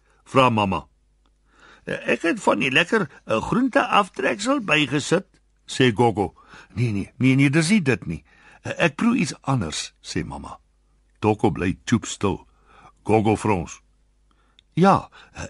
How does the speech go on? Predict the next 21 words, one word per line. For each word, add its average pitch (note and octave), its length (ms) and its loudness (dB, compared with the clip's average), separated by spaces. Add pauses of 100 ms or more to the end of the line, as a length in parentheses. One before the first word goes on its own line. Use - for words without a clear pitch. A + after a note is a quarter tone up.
(100)
iets - 320 -4
lekker D#3 400 -4 (340)
en C3 140 -2
soet," - 480 0 (160)
sê F2+ 240 -2
mamma. E2+ 340 -4 (1300)
Toe C#3 80 6
die C3 160 4
sop F#3 320 2
alles E3+ 400 2
klaar E3+ 320 6
is, D3 140 2 (180)
staan C#3+ 400 2
mamma B2+ 240 4
op C3+ 240 2
en A#2+ 80 2
sê, A#2 380 0 (600)
"Nou F3 240 4
het A#3 140 0
ek - 140 -2
iets - 320 0